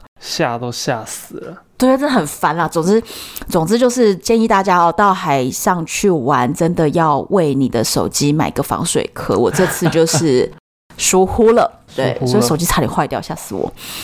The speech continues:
Speaker 2: 对，那我
Speaker 1: 还好。
Speaker 2: 看到那个金鱼大跳跃啊，
Speaker 1: 嗯。
Speaker 2: 还有一次它居然就在我们的船后面十米的地方。
Speaker 1: 这么近？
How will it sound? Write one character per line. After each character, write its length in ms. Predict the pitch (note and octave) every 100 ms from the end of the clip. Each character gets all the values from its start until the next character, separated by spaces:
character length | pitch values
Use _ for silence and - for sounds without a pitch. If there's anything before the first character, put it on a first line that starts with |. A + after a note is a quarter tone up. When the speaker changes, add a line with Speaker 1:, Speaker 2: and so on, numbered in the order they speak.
| -
Speaker 2:
对， 140 | E3+
那 120 | F3 A#3
我 260 | A#3 E3+
Speaker 1:
还 0 |
好。 180 | C#3+ - - -
Speaker 2:
看 140 | - C#4
到 120 | C4
那 160 | B3+
个 260 | G#3+ F3 D#3+
金 260 | - A3+ A#3
鱼 120 | F3
大 240 | - G3
跳 300 | F3 G#3 D#3
跃 80 | E3+
啊， 240 | D3+ A2+ G#2 -
Speaker 1:
嗯。 280 | D3+ B2+ A#2+
Speaker 2:
还 220 | - G3+
有 180 | B3+ G3+
一 80 | E3
次 200 | - B3
它 160 | A3
居 180 | - G#3
然 180 | F#3 E3
就 140 | F#3+
在 100 | G3+
我 60 | E3+
们 100 | B2
的 80 | B2
船 260 | - C3+ D#3
后 180 | G3
面 220 | F3 F#3 E3+
十 380 | - - C#3
米 200 | D3+ B2+
的 140 | F2+ D#2+
地 140 | -
方。 200 | - - -
Speaker 1:
这 120 | G3+
么 140 | G3
近？ 340 | F#3 G3+ F#3